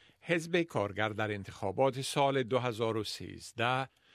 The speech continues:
آنچنانی که انتظار می‌رفت زیان ندید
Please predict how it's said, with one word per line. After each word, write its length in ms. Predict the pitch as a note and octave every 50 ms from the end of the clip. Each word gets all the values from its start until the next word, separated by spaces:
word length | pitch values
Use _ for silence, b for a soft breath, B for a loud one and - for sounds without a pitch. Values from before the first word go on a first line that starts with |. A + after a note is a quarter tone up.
| b b b b b b
آنچنانی 640 | - C3+ C#3+ C#3+ C3+ - D#3 D#3 D#3 D3+ D3+ D3+ C#3+
که 360 | - - - C#3 C#3+ D#3 -
انتظار 560 | A#2+ A2+ G#2 - A2+ G2+ F#2+ B2 C#3 C#3 C3+ A#2
می‌رفت 600 | - - - - - - G#2 B2 - - - - - -
زیان 600 | A2+ F#2 F#2 G2+ G#2 G#2+ G2+ G2+ G2+ G2+ G2+ A#2+
ندید 400 | C#3 C#3+ A#2 F#2+ F#2 G#2+ - -